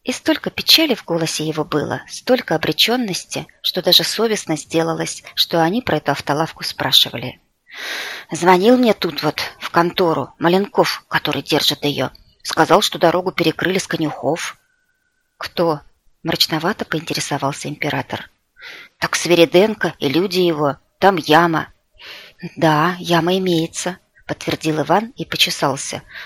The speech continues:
«Глубокая». «Вот, а они, стало быть, ее ремонтируют». «Яму?» «Дорогу.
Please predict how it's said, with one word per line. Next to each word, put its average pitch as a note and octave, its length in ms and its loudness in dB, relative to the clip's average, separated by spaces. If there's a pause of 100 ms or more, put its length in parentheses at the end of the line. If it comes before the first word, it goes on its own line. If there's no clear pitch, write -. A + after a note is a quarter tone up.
«Глубокая». D3+ 840 0 (600)
«Вот, D#3+ 440 2 (180)
а E3 160 6
они, F#3 160 4
стало E3+ 300 4
быть, E3 220 0
ее D#3 140 2
ремонтируют». F3+ 840 2 (480)
«Яму?» E3 540 2 (600)
«Дорогу. G3 720 4